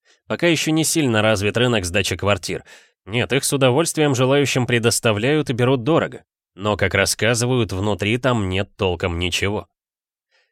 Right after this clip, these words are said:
Как ни жаль тратиться, а вариант один — гостиница. Впрочем, могу ей собственное жильё на какое-то время уступить, а сам где-нибудь перекантуюсь.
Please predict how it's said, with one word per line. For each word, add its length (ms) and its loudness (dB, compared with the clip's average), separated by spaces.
Как 200 0
ни 140 2
жаль 220 2
тратиться, 580 0
а 180 -2
вариант 380 0
один — 400 -2
гостиница. 760 -2
Впрочем, 440 0
могу 300 2
ей 160 2
собственное 600 0
жильё 380 0
на 100 0
какое-то 400 0
время 300 0
уступить, 600 -4
а 100 -2
сам 240 2
где-нибудь 480 -2
перекантуюсь. 800 -4